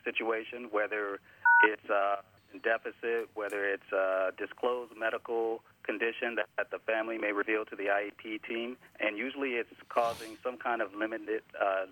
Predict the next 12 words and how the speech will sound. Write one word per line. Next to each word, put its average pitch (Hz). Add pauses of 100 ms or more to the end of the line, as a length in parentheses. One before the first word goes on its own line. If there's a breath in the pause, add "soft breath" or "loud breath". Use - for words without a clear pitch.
limited 151 (100)
ability 120 (180)
with 104
vitality, 127 (180)
ability 110
to -
access 113
their 107
curriculum 117
without 107
receiving 104
specialized 101